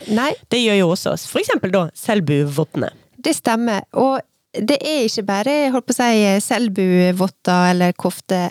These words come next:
Speaker 1: eller, eh, fanakofte som bruker disse her åttebladsrosene. Det, det er jo en slags sånn rosett eller stjerneforma mønster med åtte spisser.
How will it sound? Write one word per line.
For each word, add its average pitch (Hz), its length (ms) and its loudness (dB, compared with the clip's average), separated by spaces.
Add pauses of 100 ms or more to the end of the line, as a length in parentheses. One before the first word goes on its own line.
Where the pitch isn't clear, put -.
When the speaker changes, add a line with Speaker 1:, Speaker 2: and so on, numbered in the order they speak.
Speaker 1:
eller, 190 520 4
eh, 175 220 2
fanakofte 196 800 0
som 185 220 0
bruker 220 420 2
disse - 240 0
her 269 220 4
åttebladsrosene. 170 1500 0 (520)
Det, 277 360 0
det 240 60 -6
er 277 120 0
jo 277 60 0
en 214 80 -2
slags - 220 -6
sånn 247 240 2
rosett 214 400 0 (240)
eller 185 240 2
stjerneforma 180 1200 2
mønster 208 760 2
med 202 240 2
åtte - 440 -2
spisser. 240 520 -2